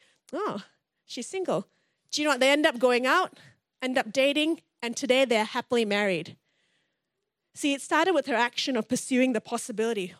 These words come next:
of following through on what God said to her. And she saw the great outcome as a result of that. So friends,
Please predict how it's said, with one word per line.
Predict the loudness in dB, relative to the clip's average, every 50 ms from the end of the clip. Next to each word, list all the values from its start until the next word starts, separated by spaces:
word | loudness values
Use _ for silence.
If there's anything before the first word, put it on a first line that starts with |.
| _
of | -8 -6
following | -4 -2 0 0 0 -2 -2
through | 0 0 2
on | 2 2
what | 2 0 0 0
God | 0 0 0 0
said | -2 -4 -6 -6 -6
to | -8 -8
her. | -8 -8 -8 -8 -12 -16 _ _ _ _ _ _ _ _ _ _ _
And | -8 -6
she | -6 -8 -6
saw | -6 -4 -4
the | -4 -4
great | -6 -2 -2 0 0 0 0
outcome | -2 -2 -2 -2 -4 -4 -4 -4 -6 -10 -14 -18 -20 _ _ _ _
as | -4 -2 0
a | 0
result | 0 0 0 -2 -4 -6
of | -8 -8
that. | -8 -8 -8 _ _ _ _ _ _ _ _ _ _ _ _ _ _ _ _ _ _ _ _ _ _ _ _ _ _ _ _ _ _ _ _
So | -8 -4 -2 -2
friends, | -2 0 0 0 0 0 -2 -4 -6 -10 -14 -18